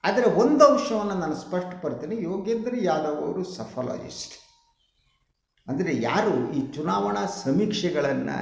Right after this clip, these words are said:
ನಡೆಸ್ತಾರೆ ಅದೆಲ್ಲ ಪರಿಣಿತಿ ಹೊಂದಿರುವವರು. ಆದರೆ ಪ್ರಶಾಂತ್ ಕಿಶೋರ್ ಹಾಗಲ್ಲ, ಅವರು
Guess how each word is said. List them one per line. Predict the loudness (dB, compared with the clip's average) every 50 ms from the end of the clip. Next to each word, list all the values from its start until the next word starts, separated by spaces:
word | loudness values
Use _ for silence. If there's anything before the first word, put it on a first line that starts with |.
| -6 -8 -8 -8
ನಡೆಸ್ತಾರೆ | -8 -6 -6 -6 -6 -6 -6 -6 -6 -4 -6 -6
ಅದೆಲ್ಲ | -6 -6 -4 -4 -2 -2 -4 -4 -2
ಪರಿಣಿತಿ | -2 0 2 2 4 2 2 2 0 -4
ಹೊಂದಿರುವವರು. | -4 -4 -6 -8 -8 -10 -10 -10 -12 -14 -14 -16 -18 -20 -20 -20 -20 -20 _ _ _ _ _ _ _ _ _ _ _ _ _ _ _ _ _ _ _ _ _ _ -4
ಆದರೆ | 0 0 2 2 4 2 2 2 0
ಪ್ರಶಾಂತ್ | -4 -4 -2 0 2 2 2 0 -4 -4
ಕಿಶೋರ್ | -4 -4 -2 0 2 2 2 0
ಹಾಗಲ್ಲ, | -2 -4 -4 -6 -8 -8 -12 -14 -18 -20 -16 -8 -4
ಅವರು | -2 -2 -2 -2 -4 -6 -8 -12 -16